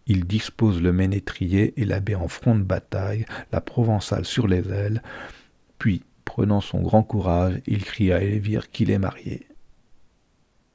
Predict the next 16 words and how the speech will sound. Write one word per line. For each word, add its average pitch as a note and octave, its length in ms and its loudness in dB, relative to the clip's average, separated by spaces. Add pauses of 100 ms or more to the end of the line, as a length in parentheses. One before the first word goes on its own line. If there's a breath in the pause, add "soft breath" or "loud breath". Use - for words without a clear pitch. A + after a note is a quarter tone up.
(340)
Fin C#3 360 2
malheureuse F#2+ 540 6
d'Elvire G#2+ 520 0
qui, G2+ 180 0
à G2 40 4
l'ouïe G#2 440 2
de F2 100 -2
ces A2 180 -4
seules G#2+ 360 2
paroles, G2+ 600 0 (100)
éclate - 540 0 (140)
de - 140 -4
jalousie F2 760 0
et A2+ 80 4
de - 160 -4
rage. - 640 -2